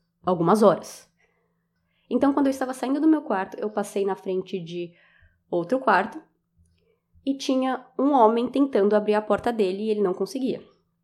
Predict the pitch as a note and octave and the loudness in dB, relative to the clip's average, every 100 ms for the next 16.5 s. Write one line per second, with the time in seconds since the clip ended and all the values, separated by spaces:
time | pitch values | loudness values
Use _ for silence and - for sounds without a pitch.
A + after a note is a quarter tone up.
0 | _ _ _ B3+ C4+ E4 D#4+ C#4 C#4 C4 | _ _ _ -4 -2 0 2 2 -2 -4
1 | A3+ C4+ C4 - - A3 G3+ G#3 - A3 | 0 0 -2 -8 -6 -2 -2 -4 -4 -4
2 | G#3+ G#3+ - G3+ E3 D#3 - - _ _ | 0 -2 0 -2 -2 -6 -12 -20 _ _
3 | _ _ _ - F3 E3 E3 F3+ E3 D#3+ | _ _ _ -2 0 0 0 0 0 -6
4 | _ _ - F3+ F#3 F3+ E3+ E3+ F3 F3 | _ _ 0 0 2 -2 -4 -4 -4 -2
5 | E3 E3 E3 - D#3+ - E3+ F3+ F#3+ E3+ | 0 0 -2 -4 -8 -6 -4 -2 0 2
6 | C4 B3+ F#3 F#3+ F#3 F3+ F3+ G3 - - | 0 0 -2 -2 -2 -2 -4 -4 -6 0
7 | B3+ A3 E3+ F3 - - _ - _ - | 2 4 4 2 -6 -18 _ -20 _ -20
8 | - _ _ - - G3 A3 C4 B3 B3 | -20 _ _ -6 0 2 4 4 2 2
9 | G3+ G#3+ G#3 G#3+ G#3+ G#3 G3+ F3 F3 F#3+ | 0 -2 -6 -6 -4 -4 -2 2 2 2
10 | F#3 - G#3+ - G#3 G#3 - C#4+ - _ | -2 -2 -2 0 -2 -2 -2 -4 -4 _
11 | - - _ - G#3+ A#3 C4+ C4+ - A#3+ | -20 -20 _ -10 -2 0 -2 -4 -4 0
12 | C4 C4+ C4 - C4 - _ _ _ - | 0 0 -4 -4 -6 -6 _ _ _ 2
13 | C4+ B3+ G#3+ - A#3+ A#3+ A#3+ B3 G#3 G#3 | 4 4 2 2 -2 0 -2 2 2 2
14 | G#3+ - A#3 A#3 A#3 A3+ A#3 A#3 C4 B3+ | 0 -2 -2 -2 -2 0 0 0 2 2
15 | F3+ - - - C#4+ D4+ D#4 C4+ D#4+ F#4+ | 2 -2 -6 -4 -2 4 6 6 6 6
16 | F#4+ F4 G#3 G#3 - | 8 6 6 0 -4